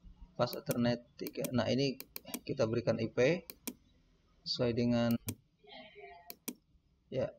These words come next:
ini s-, misalnya di sini adalah satu sembilan dua satu enam delapan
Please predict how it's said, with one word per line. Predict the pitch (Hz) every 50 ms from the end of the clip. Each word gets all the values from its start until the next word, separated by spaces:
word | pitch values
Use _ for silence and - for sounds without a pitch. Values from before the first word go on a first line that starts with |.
| - -
ini | 113 127 120 123 143
s-, | 147 147 - - - - - - - - - - - -
misalnya | - 131 123 - 120 120 123 143
di | 147 139
sini | 135 139 139 147 131
adalah | 120 127 139 143 -
satu | - - 131 120 120 117 - - - 147 147
sembilan | - - - 120 120 117 117 117 117
dua | 113 113 110 110 113 113 123 135 151 165 160 - _ _ _ - - _ - _ -
satu | - - 127 120 117 - - 135 147 147 143 - - - - - - -
enam | 131 127 120 117 117
delapan | 113 113 113 - - 127 127 143 156 160 160 151